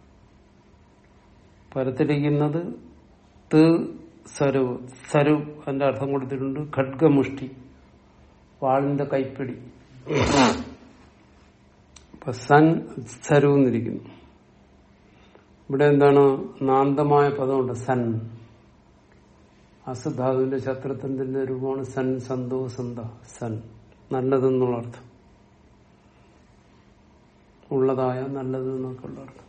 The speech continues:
പരത്തിൽ എന്തിരിക്കുന്നു? ത് സരു. ഇവിടെ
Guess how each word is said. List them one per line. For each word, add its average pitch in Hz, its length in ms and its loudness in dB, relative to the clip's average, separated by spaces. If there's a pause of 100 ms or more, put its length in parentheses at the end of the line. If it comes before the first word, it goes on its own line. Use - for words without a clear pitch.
(140)
പരത്തിൽ 131 360 -2
എന്തിരിക്കുന്നു? 135 760 2 (1160)
ത് 139 240 4
സരു. 120 400 -4 (2500)
ഇവിടെ 147 600 -2